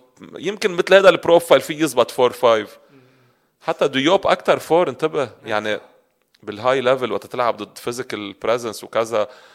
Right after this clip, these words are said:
Speaker 1: ولعيبة بيج جايز، ب-، صعب عليه كمان شوي. بس إنه أكيد he's a، he's a high level player، بس إنه بدك حدا هيك،
Speaker 2: إيه.
Speaker 1: إيه، هيك seven footer ماشي، يعني تحس عن جد تعتل هم وقت تفوت.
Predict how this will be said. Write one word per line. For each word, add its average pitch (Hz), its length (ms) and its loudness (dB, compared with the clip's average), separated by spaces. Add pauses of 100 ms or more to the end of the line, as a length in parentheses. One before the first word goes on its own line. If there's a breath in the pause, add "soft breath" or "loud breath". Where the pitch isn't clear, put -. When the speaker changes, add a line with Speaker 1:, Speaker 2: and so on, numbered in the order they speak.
(120)
Speaker 1:
ولعيبة 104 360 -2
بيج 123 240 -6
جايز، 110 340 2
ب-، 101 180 -4
صعب 156 360 0
عليه 120 300 4
كمان 110 400 -4
شوي. 107 380 -2 (580 soft breath)
بس - 180 -10
إنه 117 180 -2
أكيد 160 240 -4
he's 127 160 -6
a، 127 120 0
he's 113 280 -4
a 117 60 -2
high 135 200 4
level 131 340 0
player، 123 240 0
بس 104 180 -10
إنه 113 80 -8
بدك 170 280 -4
حدا 147 480 2
هيك، 147 200 -4
Speaker 2:
إيه. 104 220 -4 (600 loud breath)
Speaker 1:
إيه، 170 140 -4
هيك 170 180 -6
seven 160 280 -4
footer 170 300 -6
ماشي، 151 420 -8
يعني 110 240 -2
تحس 120 300 -10
عن 110 100 -4
جد 131 480 -4
تعتل 120 340 -4
هم 117 160 -6
وقت 101 140 -8
تفوت. 107 380 -10